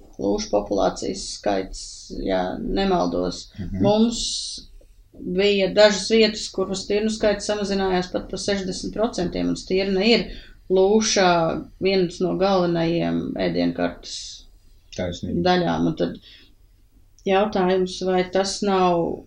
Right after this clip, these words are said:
Speaker 1: saistīts, o, tas viss kopā, tas samazinājums, tās izmaiņas, jo
Speaker 2: Mhm.
Speaker 1: Igaunijas piemērs ir tā, ka viņiem kā sāk samazināties,
Speaker 2: Mhm.
Speaker 1: tad aizliedzot medības, nav arī nekādu uzlabojumu novēroti.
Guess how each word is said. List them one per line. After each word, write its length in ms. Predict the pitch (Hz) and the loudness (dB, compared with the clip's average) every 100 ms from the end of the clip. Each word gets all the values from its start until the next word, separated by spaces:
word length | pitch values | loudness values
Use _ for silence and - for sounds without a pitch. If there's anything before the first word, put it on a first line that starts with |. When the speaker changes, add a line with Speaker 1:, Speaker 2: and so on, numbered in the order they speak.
| _ _ _ _ _ | _ _ _ _ _
Speaker 1:
saistīts, 1000 | - - 208 202 190 - 165 - - - - - - _ _ | -12 -4 2 2 0 -2 -4 -4 -8 -12 -12 -16 -20 _ _
o, 380 | - 170 170 180 - | -10 -6 -6 -10 -8
tas 200 | - 170 | -6 -4
viss 240 | 185 196 - | -2 -2 0
kopā, 280 | 190 190 165 | 0 2 -2
tas 160 | 175 - | -4 -2
samazinājums, 640 | 214 220 202 190 175 175 - | 2 4 4 2 2 0 -2
tās 260 | 170 170 | -4 0
izmaiņas, 720 | 220 214 190 180 175 175 175 - - - - - | 0 2 2 2 0 -2 -4 -10 -16 -20 -20 -4
jo 100 | 185 | 2
Speaker 2:
Mhm. 180 | 175 170 | 6 6
Speaker 1:
Igaunijas 480 | 240 254 226 220 214 | 8 10 10 6 4
piemērs 540 | 254 247 214 190 196 - - - - | 4 6 4 2 0 -6 -8 -8 -4
ir 200 | 196 196 | -4 0
tā, 140 | 202 190 190 | 0 0 0
ka 140 | 185 | 0
viņiem 340 | 175 196 175 170 | 2 2 2 2
kā 100 | 165 | 0
sāk 360 | - 214 247 - | 2 4 4 2
samazināties, 1040 | - 269 269 262 262 247 214 247 226 - | 0 2 4 6 8 8 6 4 4 0
Speaker 2:
Mhm. 40 | |
Speaker 1:
tad 280 | 226 214 202 - - - | 0 2 -2 -10 -6 6
aizliedzot 600 | 226 220 196 185 180 220 | 6 8 4 4 2 6
medības, 760 | 240 233 226 214 202 208 208 - - - - - - - - | 8 8 6 4 4 2 0 -2 -4 -6 -10 -14 -20 -20 -10
nav 260 | 208 208 202 | 0 2 4
arī 200 | 190 196 | 4 2
nekādu 360 | 196 202 202 330 | 0 0 4 4
uzlabojumu 460 | 208 170 170 165 | 4 4 2 2
novēroti. 720 | 170 160 156 170 92 - - | 2 0 -2 -4 -6 -8 -8